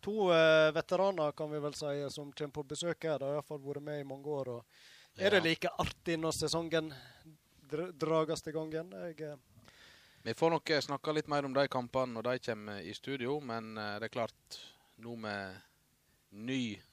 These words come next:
Speaker 2: Strynehall og, ja,
Speaker 1: Nytt gulv, ja.
Speaker 2: nytt gulv og, sant, litt ny giv i håndballgruppa, så,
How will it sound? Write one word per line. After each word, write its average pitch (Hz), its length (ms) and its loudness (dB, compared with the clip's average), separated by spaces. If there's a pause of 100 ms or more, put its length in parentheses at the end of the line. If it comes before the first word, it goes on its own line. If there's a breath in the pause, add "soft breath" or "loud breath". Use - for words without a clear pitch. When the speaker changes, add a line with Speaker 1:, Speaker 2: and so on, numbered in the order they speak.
Speaker 2:
Strynehall 117 800 0
og, 95 380 -2 (1300 soft breath)
ja, 98 140 -6 (180)
Speaker 1:
Nytt 170 200 -4
gulv, 139 360 0
ja. 120 80 -10
Speaker 2:
nytt 139 240 -4
gulv 139 560 4
og, 127 220 4
sant, 151 220 -4
litt 151 200 -4
ny 156 160 0
giv 147 300 2
i 131 60 4
håndballgruppa, 143 580 4 (100)
så, 160 120 -4